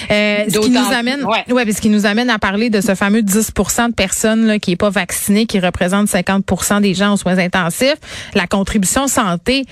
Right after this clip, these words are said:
Speaker 1: euh, là, je regarde sur les médias sociaux, là, euh, il y a des gens qui trouvent que c'est le temps qu'on en arrive là parce qu'on aurait tout essayé, là. Il y en a d'autres qui trouvent ça radical. Moi, je fais partie de l'équipe, euh, du monde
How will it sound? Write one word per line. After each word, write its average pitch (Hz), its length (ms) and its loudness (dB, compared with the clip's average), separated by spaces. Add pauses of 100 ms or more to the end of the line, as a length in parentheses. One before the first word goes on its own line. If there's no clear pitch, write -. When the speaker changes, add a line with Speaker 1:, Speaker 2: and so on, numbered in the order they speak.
(320)
Speaker 1:
euh, 175 240 2
là, 202 160 2
je 208 100 0
regarde 190 320 0
sur 208 120 -2
les 180 60 2
médias 180 280 2
sociaux, 226 420 0
là, 214 120 4 (280)
euh, 160 360 0 (300)
il 180 140 -2
y 190 60 2
a - 20 0
des 175 160 0
gens 202 320 2
qui 180 240 0
trouvent 214 240 -2
que 175 140 0
c'est 180 120 0
le 170 60 -2
temps 208 240 0
qu'on 185 220 0
en 175 100 0
arrive 175 300 0
là 220 80 2
parce 196 160 -2
qu'on 170 280 0
aurait 170 220 0
tout - 220 -4
essayé, 185 500 0
là. 294 160 2
Il 262 60 -2
y 196 60 2
en 180 100 0
a 170 60 0
d'autres 196 200 0
qui - 80 -8
trouvent 175 200 -4
ça 190 180 0
radical. 190 560 -2
Moi, 196 120 0
je 196 80 -2
fais 196 120 0
partie 180 300 -4
de 190 40 0
l'équipe, 214 400 -2 (440)
euh, 175 160 2
du 208 200 0
monde 202 400 2